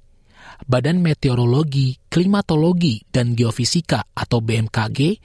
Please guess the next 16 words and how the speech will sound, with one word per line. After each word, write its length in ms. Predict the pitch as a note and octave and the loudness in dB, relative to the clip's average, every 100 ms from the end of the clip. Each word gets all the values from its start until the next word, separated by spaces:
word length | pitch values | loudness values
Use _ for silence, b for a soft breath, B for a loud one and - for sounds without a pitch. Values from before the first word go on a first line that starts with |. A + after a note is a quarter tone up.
| B B B | B B B
melaporkan 640 | F3+ A#3 A#3 A3 - D3+ A2+ | 0 0 0 -2 -2 -4 -2
bahwa 320 | B2+ A#2+ A#2+ | 0 0 0
mereka 480 | B2+ D3 - C#3 C3+ | 0 -2 -2 -2 -2
mencatat 560 | F3+ - G#3 G#3 C#3+ | -2 -2 -4 -4 -2
gempa 400 | A#2+ E3 F#3 F3+ | -2 -2 -2 -2
berkekuatan 720 | D3+ B2 B2+ - B2 A#2 A#2+ | -2 -2 -4 -2 -4 -2 -2
lima 320 | A2+ D#3 F#3 - | 0 2 2 0
koma 240 | E3 D3+ C#3+ | -2 -2 -2
empat 320 | C#3 D3 - | -4 -4 -4
skala 320 | - C#3 C3 | -2 0 0
Richter 400 | E3+ - E3 G#2+ - B B | -2 0 -2 -2 -12 B B
yang 160 | G3 G#3+ | -2 0
mengguncang 640 | G3+ F#3 C#3+ E3 - B2+ | 0 2 2 0 0 0
wilayah 400 | A#2+ A#2 A#2 B2 | 0 0 0 -2
Kerom, 400 | - - D3+ C#3 | -2 -2 0 0
Papua. 640 | C#3 A#2 - D3 D3 - | -2 -6 0 0 2 -2